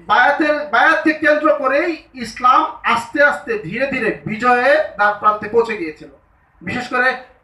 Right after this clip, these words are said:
হুদায়বিয়া সন্ধির সময় যে দা-, বায়াতটা হয়, বাবলা গাছের নিচে যে বায়াতটা হয়, এই বায়াতটা কিন্তু অনেক গুরুত্বপূর্ণ, সিগনিফিকেন্ট ছিল।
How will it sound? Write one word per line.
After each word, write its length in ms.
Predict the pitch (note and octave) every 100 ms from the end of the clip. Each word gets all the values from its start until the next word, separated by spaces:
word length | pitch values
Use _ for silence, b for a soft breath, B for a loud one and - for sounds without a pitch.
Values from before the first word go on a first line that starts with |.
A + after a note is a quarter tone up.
| F3+
হুদায়বিয়া 500 | G#3+ C4 C4 C4+ C4
সন্ধির 340 | - C4 C4
সময় 300 | - A#3 G#3
যে 100 | F#3+
দা-, 220 | F3+ F3+
বায়াতটা 420 | - F3 F3+ - E3
হয়, 260 | D#3 D3 - _ _ _ _ _ _ _ _ _ _ -
বাবলা 320 | F#3+ G3 G#3
গাছের 300 | G3+ A3 A#3
নিচে 180 | A3+ G#3+
যে 120 | G#3
বায়াতটা 460 | F3 F3 F3+ -
হয়, 340 | D3 D#3+ F#3 - - _ _ _ _ _ _ -
এই 180 | C4
বায়াতটা 500 | C4+ C#4 D#4 - -
কিন্তু 580 | C4+ C#4 - D4 D#4 - - _ _ -
অনেক 320 | F#4+ F4 E4+ E4+ - - _ _ _ _ _ _ _ _ _ _ _ _ _ _ _ _ _ _ -
গুরুত্বপূর্ণ, 520 | C#4+ D#4 - D4 C#4
সিগনিফিকেন্ট 480 | B3+ D#4 D#4 A3+ A#3
ছিল। 220 | - D#3+